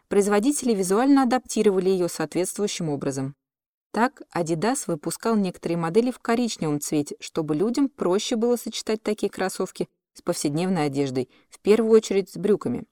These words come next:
Кроме того, им также давали названия, которые ассоциировались не со скоростью или атлетизмом, а с удовольствиями отпуска или сибаритского времяпрепровождения, например, Майами или Ривьера.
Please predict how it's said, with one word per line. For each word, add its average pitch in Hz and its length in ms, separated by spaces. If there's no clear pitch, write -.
Кроме 247 240
того, 233 360
им 196 120
также 226 300
давали 208 360
названия, 208 720
которые 214 400
ассоциировались 214 840
не 202 100
со 196 160
скоростью - 580
или 170 160
атлетизмом, 156 720
а 160 60
с - 100
удовольствиями 202 760
отпуска - 580
или 262 140
сибаритского 214 760
времяпрепровождения, 147 1160
например, 185 380
Майами 156 580
или 151 160
Ривьера. 143 640